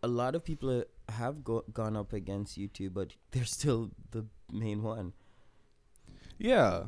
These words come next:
Speaker 1: Everyone else kinda lost. You know, like, MySpace and then Facebook and then Instagram.
Speaker 2: What do you mean?
Speaker 1: And, like, these people were, like, eaten up. Like, MySpace was, MySpace and, like, High Five. Do you remember High Five?
Speaker 2: No.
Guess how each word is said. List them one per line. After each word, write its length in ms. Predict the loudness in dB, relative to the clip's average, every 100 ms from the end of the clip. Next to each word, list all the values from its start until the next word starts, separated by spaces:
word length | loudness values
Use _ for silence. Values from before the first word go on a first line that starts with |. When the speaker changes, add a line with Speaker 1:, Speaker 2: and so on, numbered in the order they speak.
| -2
Speaker 1:
Everyone 360 | -2 2 2 4
else 160 | 2 0
kinda 260 | 0 0
lost. 760 | 0 0 -2 -4 -8 -10 -14 -16 -20 -20 -8
You 120 | 0 2
know, 100 | 4
like, 280 | 4 2 -2 -6 -2
MySpace 840 | 0 0 0 0 2 2 0 -2
and 120 | -2
then 120 | -2 -2
Facebook 720 | -4 -4 -4 -2 0 0 -2
and 120 | -4
then 100 | -2
Instagram. 960 | -4 -4 -6 -4 0 0 0 0 0 0
Speaker 2:
What 80 | 0 -2 -4 -10 -16 -20 -20 -4
do 60 | 0
you 60 |
mean? 160 | 2 2
Speaker 1:
And, 240 | 0 -2 -10 -16 -14 -14 -14 -16 -20 -20 -20 -12 -4
like, 220 | -4 -4
these 180 | -6 -6
people 260 | -8 -4
were, 60 | -2
like, 140 | -2 -4
eaten 240 | -6 -6
up. 180 | -6 -8 -14 -20 -14
Like, 280 | -4 -4 -4 -10 -20 -20 -20 -8
MySpace 460 | -6 -6 -6 -6 -6
was, 180 | -8 -8 -6
MySpace 680 | -2 0 -2 -2 -2 -2
and, 120 | -2 -2
like, 160 | -4
High 240 | -4 -4 -2
Five. 360 | -2 -2 -2
Do 60 | -4
you 40 |
remember 220 | -2 -2 -4
High 220 | -4 -6
Five? 380 | -4 -6 -6 -8 -8
Speaker 2:
No. 360 | -4 -4 -4